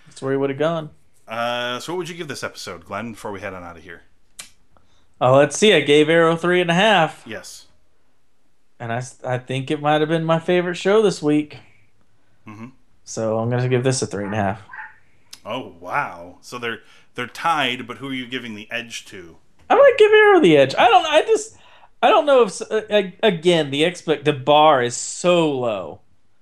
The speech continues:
Speaker 2: Mm-hmm.
Speaker 1: So the fact that I, like, actually really enjoyed a lot of moments in it just speaks volumes. Whereas this one, it was good, but there's other really good <laughs> episodes. I would say all of the first season.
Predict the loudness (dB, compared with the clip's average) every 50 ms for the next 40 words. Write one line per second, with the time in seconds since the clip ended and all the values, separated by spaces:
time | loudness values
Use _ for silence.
0 | _ -14 -14 -12 -6 -4 -2 -2 0 2 2 2 2 2 0 2 2 2 2 0
1 | -4 -4 -2 -2 -4 -4 -10 _ -6 -2 -2 -2 -2 -4 -6 -6 -6 -4 -4 -4
2 | -4 -4 -4 -4 -6 -6 -6 -6 -4 -2 -2 -2 -2 -2 -4 -4 -2 0 0 0
3 | -2 -2 -2 -2 -2 -2 -4 -6 -4 -2 -2 -2 -2 -4 -6 -10 -12 -8 -8 -8
4 | -8 -8 -14 _ _ _ _ _ _ _ _ _ _ _ _ _ _ _ -18 -10
5 | -2 -2 -2 -2 -2 -8 -2 2 4 4 4 4 2 -2 -4 -8 -8 -6 0 2
6 | 4 4 4 4 2 2 2 2 2 0 0 0 0 0 0 -4 -8 -12 -16 _
7 | _ _ _ _ 0 2 2 4 4 4 2 4 4 4 6 6 6 4 4 2
8 | -2 -10 _ _ _ _ _ _ _ _ _ _ -10 0 2 4 4 4 2 0
9 | -4 _ _ _ _ _ _ _ _ _ -10 -4 -2 0 0 -2 -4 -8 -12 -14
10 | -16 _ _ -2 0 0 4 4 4 2 2 0 0 0 0 0 0 2 2 2
11 | 2 2 -2 -4 0 0 0 0 -2 -6 -6 -6 -4 -4 -4 -4 -6 -10 -18 -12
12 | -6 -6 -4 -4 -6 -6 -4 -4 -4 -2 2 2 2 2 2 0 -2 -4 -8 -8
13 | -2 0 0 0 0 -2 -6 -6 -6 -6 -8 -10 -14 -14